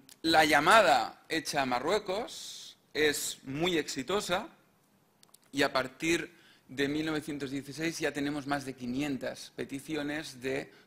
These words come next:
ah, miembros de las comunidades de Orán para establecerse en la zona española y trabajar para la Compañía Española de Colonización.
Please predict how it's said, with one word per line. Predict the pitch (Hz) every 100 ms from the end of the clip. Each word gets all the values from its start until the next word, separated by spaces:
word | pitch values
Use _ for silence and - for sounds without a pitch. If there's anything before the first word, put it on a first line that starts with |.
| _ -
ah, | 135 123 123 123 123 123
miembros | 123 139 151 139 131
de | 131
las | 131
comunidades | - 131 127 139 143
de | 139
Orán | 180 131 123 - _ _ _ -
para | 156 160 170 - _ _ -
establecerse | 147 180 175 160 147 131 - 151 - _ _ -
en | 139
la | 127
zona | - 123 135 - - _ _
española | 135 - 120 131 127 143 156 -
y | 143
trabajar | 135 156 127 131 127 -
para | 135 127
la | 127
Compañía | 117 123 139
Española | 139 127 123 120
de | 120
Colonización. | 123 123 127 - 123